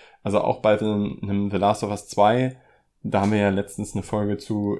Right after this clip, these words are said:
gemacht, nur zu The Last of Us zwei. Hört da auch gerne mal rein, ist wirklich eine gute Folge geworden.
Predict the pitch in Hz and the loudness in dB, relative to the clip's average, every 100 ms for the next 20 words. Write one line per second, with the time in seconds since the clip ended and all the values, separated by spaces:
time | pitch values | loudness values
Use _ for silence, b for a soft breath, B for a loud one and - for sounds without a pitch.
0 | - - 95 98 - - - 98 104 117 | -8 -6 -2 -2 -4 -14 -8 -4 -2 -2
1 | 123 113 107 104 98 98 - 104 95 - | -2 -2 -2 -2 -2 -2 -4 -10 -10 -4
2 | 98 101 120 - _ _ _ _ _ _ | -2 -2 -4 -10 _ _ _ _ _ _
3 | _ - - - 101 110 92 98 101 101 | _ -20 -12 0 4 6 4 2 0 2
4 | 101 95 92 92 104 107 - 101 - 104 | 2 2 0 0 0 -2 -6 -10 -8 -8
5 | 101 104 101 107 104 113 113 110 113 117 | -6 -10 -6 -4 -4 -4 -4 0 2 0
6 | 117 | -6